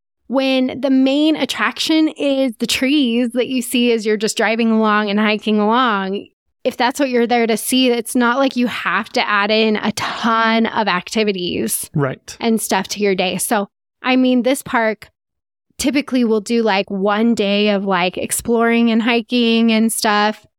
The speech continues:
Speaker 1: Uh, we might do the Keys Ranch tour, something like that.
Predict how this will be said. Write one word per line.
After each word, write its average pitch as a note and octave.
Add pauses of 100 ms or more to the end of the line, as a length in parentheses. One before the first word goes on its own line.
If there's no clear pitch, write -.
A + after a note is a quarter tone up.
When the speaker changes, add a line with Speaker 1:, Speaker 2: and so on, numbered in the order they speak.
(200)
Speaker 1:
Uh, G#3+
we G3+
might F#3+
do G3+
the F#3+
Keys G#3
Ranch B3+
tour, B3
something A3
like G3+
that. G#3+